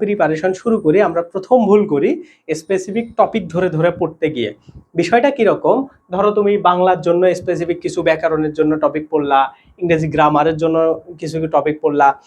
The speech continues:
তো এই রকম টপিক পড়া খুবই ভালো কাজ, but তুমি যদি এইরকম করে শুরুতেই পড়ো, তাহলে তোমার বেসিক নড়বড়ে হয়ে যাবে। এখন যখন তোমার বেসিক নড়বড়ে হয়ে যাচ্ছে, তখন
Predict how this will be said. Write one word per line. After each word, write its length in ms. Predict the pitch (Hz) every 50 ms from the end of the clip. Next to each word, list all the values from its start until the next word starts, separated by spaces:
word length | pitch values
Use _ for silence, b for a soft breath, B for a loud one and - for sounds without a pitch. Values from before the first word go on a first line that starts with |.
| b b b _ -
তো 60 | 185 175 175 - - 226 226
এই 80 | 240 269 262
রকম 200 | 254 254 294 285 269 -
টপিক 220 | 196 185 - 240 233 -
পড়া 140 | - 262 269 269 -
খুবই 180 | - 208 226 220 - -
ভালো 180 | - 170 180 170 147
কাজ, 120 | 135 123 117 120 131
but 100 | 135 - -
তুমি 120 | 170 165 185 202
যদি 100 | 208 208 208 185
এইরকম 280 | 180 190 196 202 214 226 220
করে 120 | 220 214 208 -
শুরুতেই 420 | - 294 294 294 285 - 160 165 170 -
পড়ো, 180 | 165 147 160 214 311 B B B B B B _ -
তাহলে 280 | 156 147 156 165 185 214 214
তোমার 160 | 214 214 214 180 - -
বেসিক 280 | 147 147 147 - 220 - - - 196
নড়বড়ে 400 | 214 220 214 208 202 202 190 165 135
হয়ে 160 | 131 131 135 131
যাবে। 180 | 131 123 - 104 - _ _ _ _ _ _ _ _ _ _ _ _ _ _ _ - - - 147
এখন 180 | 147 - 185 208 220 175
যখন 160 | 175 160 185 196
তোমার 160 | 208 214 220 196 151
বেসিক 260 | 156 151 156 - - - 214
নড়বড়ে 340 | 196 196 190 185 196 196 196 175
হয়ে 180 | 156 151 165 170
যাচ্ছে, 260 | 180 175 - - - 110 98 b b b b b b _
তখন 220 | - 180 185 -